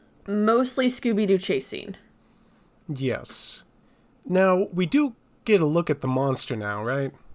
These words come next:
Speaker 1: Yes. The demon from this bottle is huge and ugly,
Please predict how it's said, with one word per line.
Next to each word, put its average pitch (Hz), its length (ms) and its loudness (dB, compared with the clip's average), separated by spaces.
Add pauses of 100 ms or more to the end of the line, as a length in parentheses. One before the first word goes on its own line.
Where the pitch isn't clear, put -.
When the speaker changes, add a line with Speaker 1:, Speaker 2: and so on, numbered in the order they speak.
(140)
Speaker 1:
Yes. 202 640 4 (100)
The 214 160 4
demon 294 480 2
from 285 220 4
this 254 160 2
bottle 220 580 6
is 202 260 8 (160)
huge 277 540 4 (100)
and 220 400 8 (100)
ugly, 185 600 6